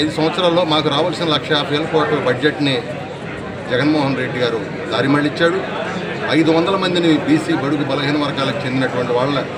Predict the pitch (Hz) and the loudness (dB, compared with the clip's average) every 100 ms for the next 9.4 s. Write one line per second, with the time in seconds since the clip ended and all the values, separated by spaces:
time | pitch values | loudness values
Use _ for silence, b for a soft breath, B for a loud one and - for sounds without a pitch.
0 | - - 123 151 175 160 135 123 139 165 | -8 -4 -2 0 0 0 2 2 2 2
1 | 170 156 123 135 180 180 160 139 139 175 | 2 0 0 -2 -2 -2 0 0 0 0
2 | 165 127 120 170 196 190 170 156 127 139 | -2 -2 0 0 0 0 0 0 0 -4
3 | 123 101 - - - - - - - - | -2 -4 -4 -6 -8 -6 -6 -6 -6 -6
4 | - - - - - - 143 - 196 180 | -4 -4 -6 -6 -6 -2 -2 0 0 2
5 | 170 165 175 202 220 175 180 165 - - | 2 0 2 2 0 -4 -6 -6 -6 -6
6 | 139 - - - 143 170 208 208 185 156 | -4 -6 -6 -4 0 2 2 0 -2 -2
7 | 151 175 175 160 175 151 147 160 208 240 | 0 2 2 0 0 0 0 0 0 -2
8 | - - - - - - - - 151 190 | -4 -6 -6 -6 -6 -8 -6 2 2 4
9 | 196 147 160 | 2 2 4